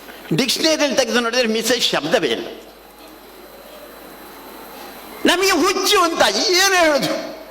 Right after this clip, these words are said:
ಇವನಿಗೆ ಹೇಳಲಿಕ್ಕೆ ನಾಚಿಕೆ. ತುಳು ಭಾಷೆ ಭಾರಿ ಇದು. ಅವ ಹೇಳಿದ್ರೆ "ಎನ್ನ ಮಿಸ್ಸೆಸ್ ಬುಡೆ ದಿನ ಬಂದರೆ ಆಬು ಜನಕ್ಕೆ ನಾನೇ ಸಂಕಟನಿಕ್ಕೆ ಬುಡೆ ದಿನ ಬನ್ಯ."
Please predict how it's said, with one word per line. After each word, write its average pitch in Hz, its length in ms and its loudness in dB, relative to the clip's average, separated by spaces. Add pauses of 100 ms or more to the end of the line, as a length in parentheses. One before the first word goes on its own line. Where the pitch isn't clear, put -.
(360)
ಇವನಿಗೆ 339 340 2
ಹೇಳಲಿಕ್ಕೆ 320 400 4
ನಾಚಿಕೆ. 302 760 2
ತುಳು 330 240 4
ಭಾಷೆ 320 400 4
ಭಾರಿ 277 320 2
ಇದು. 277 580 0
ಅವ 277 100 4
ಹೇಳಿದ್ರೆ 330 320 4
"ಎನ್ನ 339 200 2
ಮಿಸ್ಸೆಸ್ 311 600 0
ಬುಡೆ 370 260 2
ದಿನ 381 140 4
ಬಂದರೆ 330 320 4
ಆಬು 349 220 4
ಜನಕ್ಕೆ 233 800 2 (1400)
ನಾನೇ 311 220 4
ಸಂಕಟನಿಕ್ಕೆ 285 720 2
ಬುಡೆ 269 300 2
ದಿನ 254 180 2
ಬನ್ಯ." 254 220 2